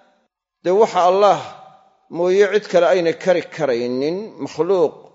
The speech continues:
looma magan galo. In qofka la yidhaahdo, "Wax alla wax dhibaato ah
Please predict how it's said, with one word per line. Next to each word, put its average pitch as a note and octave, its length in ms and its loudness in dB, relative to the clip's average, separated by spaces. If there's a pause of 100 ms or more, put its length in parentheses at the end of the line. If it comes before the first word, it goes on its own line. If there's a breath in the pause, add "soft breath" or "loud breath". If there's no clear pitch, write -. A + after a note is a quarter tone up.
(160)
looma D3+ 380 0
magan A2+ 320 -6
galo. C2+ 200 -18 (1400)
In G3+ 120 -4
qofka A3 280 2
la F#3+ 120 2
yidhaahdo, F#3 320 4
"Wax B3 120 -2
alla A#3 280 4
wax A#3+ 240 2
dhibaato F3+ 440 2
ah F#2 220 -4